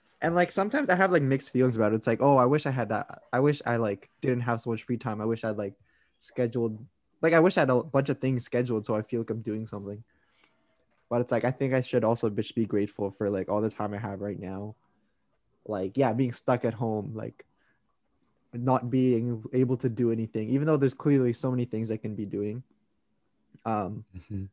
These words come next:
Speaker 1: and, like, yeah, I've, like, yeah, I'm great. I should be grateful for, like, all the free time I have, just, just, just because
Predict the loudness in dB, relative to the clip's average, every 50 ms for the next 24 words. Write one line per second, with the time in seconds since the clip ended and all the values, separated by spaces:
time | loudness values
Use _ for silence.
0 | _ -2 2 2 4 6 6 4 6 6 4 4 4 2 0 0 -2 2 4 4
1 | 4 4 4 2 2 4 2 4 4 2 4 4 4 4 4 2 2 2 -2 -2
2 | -2 -2 -4 -4 -2 -2 -2 -2 -2 -4 -4 -6 -6 -6 -10 -8 -10 -10 -10 -10
3 | -12 -12 -8 -6 -6 -6 -6 -8 -2 0 0 0 2 0 -2 0 0 -2 0 2
4 | 0 0 0 -2